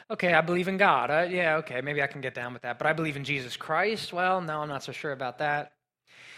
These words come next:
There's various points throughout the creed where people jump off. It tells us that Jesus comes to judge, judgment, you know, ah, jump off there.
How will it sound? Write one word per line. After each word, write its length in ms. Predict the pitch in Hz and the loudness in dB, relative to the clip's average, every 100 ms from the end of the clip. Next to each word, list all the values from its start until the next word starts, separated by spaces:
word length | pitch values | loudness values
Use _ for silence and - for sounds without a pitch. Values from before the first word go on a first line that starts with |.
| - | -16
There's 120 | 185 170 | 0 10
various 340 | 247 240 214 | 12 10 6
points 320 | - 214 180 | 2 0 0
throughout 300 | 190 180 175 | 4 4 4
the 40 | 170 | 0
creed 280 | 180 160 | 0 0
where 80 | 147 | 0
people 240 | 151 135 139 | -2 -4 -2
jump 280 | 143 131 | 0 2
off. 200 | 147 120 | 0 0
It 80 | 123 | 0
tells 160 | 175 160 | 0 0
us 80 | - | -2
that 100 | 156 | -2
Jesus 300 | 160 170 - | -2 -2 -2
comes 220 | 170 160 | -4 -4
to 100 | 135 | -6
judge, 560 | - 139 151 110 - | -2 0 0 -2 -6
judgment, 460 | - - 139 160 160 | -8 -6 -6 -6 -8
you 40 | |
know, 140 | 143 131 | -10 -8
ah, 220 | 143 139 | -8 -8
jump 280 | - 131 131 | -8 -10 -8
off 220 | 117 - | -10 -12
there. 240 | 123 110 | -16 -16